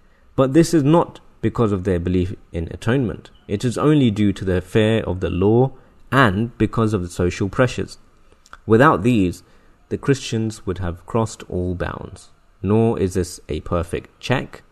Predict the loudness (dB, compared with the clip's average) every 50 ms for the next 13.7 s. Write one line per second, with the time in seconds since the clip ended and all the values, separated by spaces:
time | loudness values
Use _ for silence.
0 | _ _ _ _ _ _ _ -8 -6 -6 -6 -4 -2 0 0 0 -2 -2 -6 -8
1 | -10 -10 -8 -6 -2 0 0 0 0 -2 -6 -6 -6 -6 -4 -4 -4 -2 -2 -4
2 | -4 -8 -14 -14 -6 -2 0 0 0 0 -4 -12 -10 -6 -4 -4 -2 -4 -4 -8
3 | -12 -14 -10 -8 -8 -8 -8 -6 -6 -4 -2 -2 -4 -6 -6 -8 -8 -6 -6 -6
4 | -6 -6 -6 -10 -10 -10 -12 -16 -18 -18 -20 _ _ _ _ _ _ _ _ _
5 | _ _ _ _ -18 -18 -16 -8 -4 -2 -2 -2 0 -2 0 -2 -2 -4 -10 -20
6 | -20 -20 -20 -12 -6 -4 -4 -2 -2 -4 -4 -6 -8 -10 -16 -18 -18 _ _ _
7 | _ _ _ _ _ _ _ _ _ _ _ _ _ _ _ 2 6 6 6 6
8 | 6 2 0 -4 -8 -8 -8 -10 -12 -12 -14 -16 -20 -12 -4 -2 -2 0 0 2
9 | 4 4 6 6 4 2 2 2 2 2 2 2 0 2 2 2 2 2 2 0
10 | -2 -2 -4 0 2 2 2 0 -2 -4 -6 -6 -8 -8 -6 -4 -4 -4 -4 -4
11 | -4 -4 -4 -2 -4 -4 -4 -4 -4 -6 -8 -10 -14 -20 _ _ _ 2 4 4
12 | 6 8 8 6 6 6 4 2 2 2 2 2 0 0 -2 -8 -12 -8 -6 -6
13 | -4 -2 -2 -4 -4 -4 -2 -2 -2 -2 -2 -12 -20